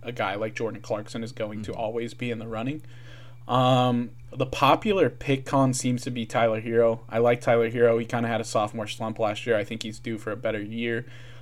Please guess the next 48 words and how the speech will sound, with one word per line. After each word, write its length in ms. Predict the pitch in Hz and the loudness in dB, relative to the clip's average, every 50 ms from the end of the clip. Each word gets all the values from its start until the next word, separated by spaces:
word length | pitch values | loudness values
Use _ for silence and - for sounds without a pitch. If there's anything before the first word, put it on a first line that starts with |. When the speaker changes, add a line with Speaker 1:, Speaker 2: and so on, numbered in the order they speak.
| - - - | -16 -6 -2
Speaker 1:
Um, 260 | 117 117 117 113 107 | 0 0 2 2 0
he's 160 | 117 113 110 - | -2 -4 -6 -8
playing 600 | - - - 123 120 123 127 127 127 123 123 - - - | -8 -2 0 2 4 4 4 4 2 0 -2 -6 -6 -4
with 140 | 117 113 - | -2 0 2
a 20 | 117 | 0
legitimate 680 | 107 104 104 104 - 123 117 120 117 120 113 113 - | 0 0 -4 -2 0 2 2 2 0 0 -4 -6 -8
point 280 | - - 123 110 110 - | -4 -2 -2 -2 0 2
guard 300 | - 120 110 110 107 - | 4 4 4 4 2 -2
for 100 | - 120 | -4 -6
the 80 | 117 | -6
first 300 | - - 117 113 113 - - | -4 -4 -4 -4 -4 -6 -6
time 220 | - 104 110 107 110 | -6 -6 -6 -6 -8
in 60 | 113 | -8
his 140 | 107 104 - | -8 -10 -10
career. 320 | - 117 113 113 117 117 | -8 -6 0 2 2 2
I 60 | 113 | 2
think 200 | - 123 110 107 | 0 -4 -8 -6
Kyle 220 | - 120 104 104 104 | -6 -6 -6 -4 -4
Lowry 340 | 107 110 113 120 120 123 | -2 0 2 2 2 0
is 100 | 117 113 | -2 -4
gonna 180 | - 127 117 107 | -6 -8 -8 -6
do 140 | 104 120 110 | -6 -6 -6
a 40 | 104 | -6
lot 280 | 101 107 107 110 113 - | -4 -2 -2 -2 -2 -4
for 100 | - 117 | -6 -6
that 160 | 110 98 - | -6 -6 -8
Heat 260 | - 127 123 123 120 | -10 -10 -10 -10 -10
team. 300 | - - 123 120 120 131 - - - - - - - - | -8 -6 -6 -6 -6 -8 -10 -14 -16 -16 -18 -10 -4 -4
I 80 | 120 117 | -2 -2
think 180 | 123 117 110 | -2 -6 -6
Kyle 220 | - - 113 113 110 | -2 0 0 0 2
Lowry 260 | 110 110 110 110 117 | 0 0 -2 -2 -4
is 80 | 117 | -6
gonna 160 | - 120 113 107 | -8 -8 -8 -8
do 180 | 110 117 113 | -6 -6 -6
a 40 | 107 | -4
lot 260 | 110 110 107 110 113 - | -2 -2 -2 -4 -4 -4
for 120 | - 117 | -6 -6
both 240 | 117 113 113 117 - | -6 -6 -6 -6 -6
Duncan 280 | 117 113 113 123 117 | -6 -6 -6 -6 -6
Robinson 480 | 113 110 110 113 117 131 127 - 127 117 | -4 -4 -4 -4 -4 -6 -6 -6 -6 -6
and 80 | 110 104 | -6 -6
Tyler 280 | - 107 107 107 104 | -6 -6 -4 -6 -6
Herro, 300 | 107 - 123 127 131 131 131 | -6 -2 0 0 0 0 0
getting 260 | 135 120 117 120 117 | -2 -4 -4 -4 -6
them 300 | 113 110 117 117 123 - | -6 -6 -8 -8 -4 2
better 300 | - 131 120 120 110 107 | 2 4 4 2 0 -2
looks. 520 | 113 117 131 160 - - - - - - | -2 0 0 0 0 -2 -6 -10 -10 -12